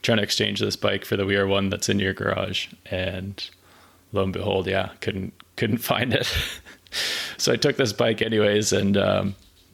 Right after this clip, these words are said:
did two, like, forty kilometer days on it. And man, it, it did everything.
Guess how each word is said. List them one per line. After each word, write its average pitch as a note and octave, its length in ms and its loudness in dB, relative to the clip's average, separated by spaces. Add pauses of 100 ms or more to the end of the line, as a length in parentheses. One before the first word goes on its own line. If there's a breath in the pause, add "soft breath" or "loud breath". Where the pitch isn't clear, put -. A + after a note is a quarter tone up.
(100)
did G2 220 0
two, G#2 280 2
like, F#2+ 220 2
forty G#2 320 0
kilometer G2 600 0 (280)
days F#2+ 260 -2
on F#2+ 160 -2
it. G2 200 -4
And F#2+ 360 -6 (560)
man, A2 180 2
it, F#2 140 0 (180)
it G2 220 -4
did G#2 200 0
everything. A#2 920 -2